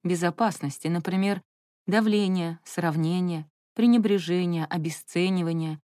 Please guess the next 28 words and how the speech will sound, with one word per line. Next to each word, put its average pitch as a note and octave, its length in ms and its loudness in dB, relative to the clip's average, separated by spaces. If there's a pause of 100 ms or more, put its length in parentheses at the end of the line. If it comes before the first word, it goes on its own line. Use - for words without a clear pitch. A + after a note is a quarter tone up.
(120)
перфекционизм, E3 1000 -2 (260)
токсичные B3 560 2
ожидания, F3 580 0
страх F#3+ 340 -6
ошибки. D#3 640 -6 (560)
Сюда A3+ 280 6
же D4 100 6
можно A#3+ 340 8
отнести G#3 560 -2 (240)
враждебно F#3 560 0
настроенных F3+ 560 0
к - 60 -10
вам F3+ 220 2
людей, F#3 520 0 (280)
поведение F3+ 680 2
и E3+ 140 -4
внутренние G3 560 0
установки, E3 680 0
которые G3+ 380 0
вам F#3 160 0
мешают. E3 560 -2 (640)
«Я F3+ 120 0
должен, F3 680 2
должна D#3+ 480 -2
всегда D#3+ 380 -4
справляться G3+ 640 -2
один, E3 600 -2
одна». E3 480 -2